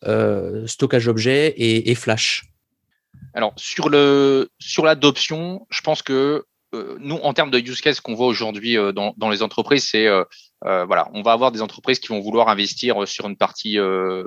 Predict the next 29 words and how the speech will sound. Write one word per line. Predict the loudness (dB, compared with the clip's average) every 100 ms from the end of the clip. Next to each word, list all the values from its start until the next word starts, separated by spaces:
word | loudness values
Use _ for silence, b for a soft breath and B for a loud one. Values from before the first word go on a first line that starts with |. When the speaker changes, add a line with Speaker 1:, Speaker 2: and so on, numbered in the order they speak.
| -12 -16 -14 -16 _ -18
Speaker 2:
stockage | -6 0 0 2
objet, | 2 2 2
euh, | 2 0 -4
sur | -8 -10
du | -4
flash | 0 0 0 -6 _ _ -2
et | -2
se | 2
dire, « | 0
Bah, | 2
tiens, | 0 -2
je | -2
vais | -6
pouvoir | -2 0 0
aussi, | -2 -2 0
euh, | 0
faire | 0 -2
du | -2 -4
tiering. » | 0 0 -2
On | -2
en | -2
revient | 0 2
à, | 0 -2
à | -10
cette | -8 -8
notion | -8 -6
de, | -4 -4
de | -6
tiering, | 0 2 2